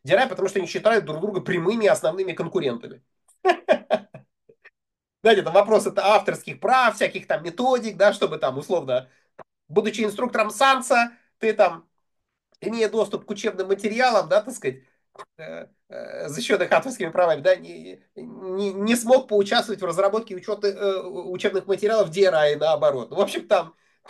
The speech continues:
какая-то своя движуха, конкуренция происходит. И это, конечно, крайне интересно наблюдать, особенно, да, так сказать,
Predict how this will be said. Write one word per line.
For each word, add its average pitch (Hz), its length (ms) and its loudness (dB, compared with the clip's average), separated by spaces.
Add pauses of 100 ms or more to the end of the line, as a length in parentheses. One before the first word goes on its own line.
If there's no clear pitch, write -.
какая-то 196 440 -2
своя 208 320 -2
движуха, 170 440 -4
конкуренция 151 1000 -4
происходит. 139 600 -8
И 143 60 -6
это, 185 160 -6
конечно, 170 420 -12
крайне 180 480 0 (140)
интересно 170 500 0
наблюдать, 139 480 -2
особенно, 120 420 -8
да, 170 120 0
так 143 140 -6
сказать, 120 280 -12